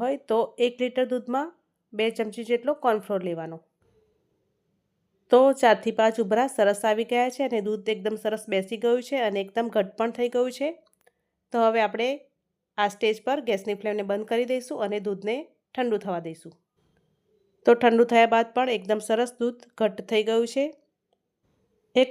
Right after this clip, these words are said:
વખત દૂધને એકદમ સરસ રીતે હલાવીને મિક્સ કરી લઈશું. દૂધનું તાપમાન એકદમ સરસ સામાન્ય હોય, આપણે આંગળી નાખીને ચેક કરી લઈએ તો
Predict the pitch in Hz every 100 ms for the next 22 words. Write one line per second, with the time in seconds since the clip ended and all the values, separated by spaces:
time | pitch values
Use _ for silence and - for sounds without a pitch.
0 | 254 233 233 220 214 226 208 190 208 208
1 | 202 202 214 208 254 226 196 190 247 262
2 | 240 - 185 170 160 147 156 - _ _
3 | _ _ _ _ _ _ _ _ _ 285
4 | 262 233 277 254 214 220 233 214 196 220
5 | 214 214 202 208 196 208 214 247 277 190
6 | 196 196 196 202 214 196 214 220 220 185
7 | 185 208 214 233 262 190 190